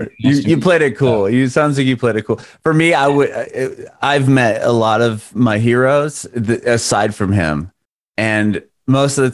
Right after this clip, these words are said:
Speaker 2: time I'm that, I'm like, "I gotta play it cool." But if it was the, a Beat-, if it was him, I wouldn't been, uh, there's no way I would have been able to play it
Speaker 1: A
Speaker 2: cool. I would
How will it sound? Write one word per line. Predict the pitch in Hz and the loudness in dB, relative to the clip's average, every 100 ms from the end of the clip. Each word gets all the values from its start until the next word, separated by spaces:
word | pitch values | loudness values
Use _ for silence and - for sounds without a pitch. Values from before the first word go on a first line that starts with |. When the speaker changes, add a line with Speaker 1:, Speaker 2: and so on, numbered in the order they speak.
| 135 | 0
Speaker 2:
time | 120 120 | 0 -2
I'm | 98 110 107 101 | -2 -2 -2 -4
that, | 110 104 90 60 | -2 -2 -2 -4
I'm | 95 | -6
like, | 87 | -4
"I | 90 | -4
gotta | 87 87 | -4 -2
play | 98 87 | 0 0
it | - | 0
cool." | 98 82 67 - _ _ _ | 0 0 -2 -6 _ _ _
But | 117 | 0
if | 117 113 | 0 0
it | 123 | 0
was | 120 107 | 0 -2
the, | 104 - | -6 -4
a | 123 | -4
Beat-, | 107 110 110 - | 0 0 0 0
if | 127 | -2
it | 156 | 0
was | 143 | -2
him, | - 120 113 120 131 | -4 -4 -2 -2 -2
I | 90 110 | -2 -2
wouldn't | 107 101 92 | -2 -2 -4
been, | 92 90 | -2 -4
uh, | - 101 | -4 -4
there's | 98 104 | -2 -2
no | 101 85 | -2 -2
way | 82 | -2
I | 78 | -2
would | 71 | -4
have | 76 73 | -8 -6
been | 76 | -4
able | 76 67 | -2 -4
to | 65 | -4
play | 78 55 | -4 -2
it | |
Speaker 1:
A | - | -2
Speaker 2:
cool. | |
I | |
would | 67 | 0